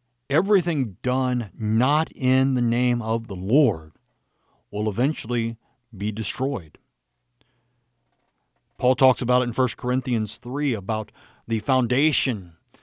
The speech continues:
and the building upon it with gold and silver and precious stones, with wood and hay and straw. And when the fire comes to test them,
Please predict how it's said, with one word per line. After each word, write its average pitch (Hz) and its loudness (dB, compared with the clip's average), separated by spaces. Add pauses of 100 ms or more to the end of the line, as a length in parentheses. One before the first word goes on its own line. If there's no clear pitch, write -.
(140)
and 123 -2
the 123 0
building 180 0
upon 170 -2
it 143 0
with 123 -4
gold 147 2
and 123 -4
silver 151 0
and 127 0
precious 135 2
stones, 135 0
with 113 -4
wood 135 4
and 120 -6
hay 151 0
and 117 -2
straw. 139 -6 (720)
And 117 -8
when 113 -4
the 113 -6
fire 143 -2
comes 120 -2
to 104 -14
test - -6
them, 87 -8